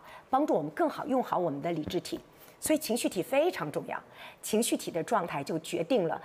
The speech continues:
我们的内层身体的健康。所以你们都知道说，一个情绪不够健康的人，他的身体也不容易健康，对吗？因为情绪体所有的反应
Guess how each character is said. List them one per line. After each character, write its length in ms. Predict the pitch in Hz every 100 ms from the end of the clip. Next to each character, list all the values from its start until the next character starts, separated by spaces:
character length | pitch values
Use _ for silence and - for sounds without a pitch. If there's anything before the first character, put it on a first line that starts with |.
| - -
我 140 | 180
们 140 | 170 180
的 100 | 226
内 220 | 285 285
层 160 | 180
身 180 | 190 302
体 140 | 320 -
的 60 |
健 180 | - 233
康。 200 | 190 277 - - -
所 160 | - 247
以 60 |
你 80 | 269
们 100 | 170
都 100 | 240
知 120 | 254
道 120 | 269
说， 240 | 202 240 240 - - -
一 100 | 214
个 200 | 254 220
情 360 | - - 165 170
绪 320 | - 311 180 - - -
不 100 | 165
够 140 | 160 170
健 180 | 196
康 220 | 160 165 156
的 80 |
人， 120 | - - - -
他 120 | -
的 80 | 311
身 260 | - 349 381
体 160 | -
也 80 | 180
不 140 | -
容 140 | 202 170
易 60 |
健 180 | 160 165
康， 200 | 147 143 - - -
对 100 | 180
吗？ 160 | 160 156 - - -
因 180 | 208 269
为 180 | 233 240 - -
情 300 | - 196 185
绪 200 | - 330
体 200 | - 156
所 240 | - 185
有 80 | 254
的 100 | 185
反 300 | - - -
应 120 | 160